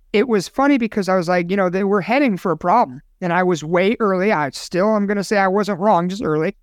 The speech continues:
And your mom was like, "Well, you know, you're, you're talking about major stuff. Like, you know, we're gonna lose the dollar. You know, there's gonna be fighting."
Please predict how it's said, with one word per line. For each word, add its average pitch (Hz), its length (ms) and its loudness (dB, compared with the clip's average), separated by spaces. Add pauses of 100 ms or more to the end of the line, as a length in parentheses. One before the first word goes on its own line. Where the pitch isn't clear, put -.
And 190 240 0
your 196 80 0
mom 240 240 2
was 190 140 0
like, 202 120 0
"Well, 190 380 0 (260)
you 208 80 -2
know, 180 120 2
you're, 175 180 2
you're 214 220 0
talking 294 160 2
about 214 240 2
major 175 480 0
stuff. - 380 -4
Like, 143 260 -2
you 170 100 -4
know, 175 120 0
we're 180 140 0
gonna 170 140 2
lose 170 240 2
the 160 80 -2
dollar. 170 800 2 (380)
You 160 100 -6
know, 151 120 -2
there's 160 200 0
gonna 175 80 -2
be 160 80 0
fighting." 165 720 -2